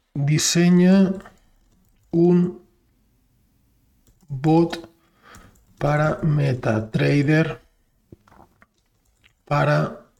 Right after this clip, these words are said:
hacer trading. El otro día hablábamos también en Take Profit de los bots.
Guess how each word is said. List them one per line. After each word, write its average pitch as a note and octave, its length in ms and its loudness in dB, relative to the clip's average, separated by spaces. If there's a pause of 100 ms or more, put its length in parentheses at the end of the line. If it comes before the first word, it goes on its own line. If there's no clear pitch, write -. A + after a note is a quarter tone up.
(140)
hacer - 640 -4
trading. F#2 460 -4
El - 1400 -20
otro A#2+ 180 -4
día B2 160 0
hablábamos A#2+ 360 0
también A#2 280 -2
en A2+ 80 -2
Take A#2 160 -2
Profit A2 300 -4
de A2 100 0
los G#2 160 -2
bots. F3+ 420 -2